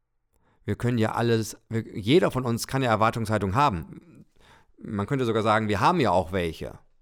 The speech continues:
Der eine mal mehr, der andere mal weniger.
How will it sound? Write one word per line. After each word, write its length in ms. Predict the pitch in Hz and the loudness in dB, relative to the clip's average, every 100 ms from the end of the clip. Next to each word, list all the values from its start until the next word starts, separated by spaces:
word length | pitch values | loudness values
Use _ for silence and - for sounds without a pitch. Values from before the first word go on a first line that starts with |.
| _ _ _ _ _ _ _ _ _ - - | _ _ _ _ _ _ _ _ _ -20 -14
Der 300 | 110 143 - | 0 2 2
eine 220 | 123 143 | 2 4
mal 220 | 131 123 | 4 4
mehr, 220 | 120 135 | 4 2
der 100 | 135 | 2
andere 240 | 127 139 131 | 0 0 0
mal 180 | 131 127 | 0 0
weniger. 460 | 196 107 - - | 0 -2 -8 -14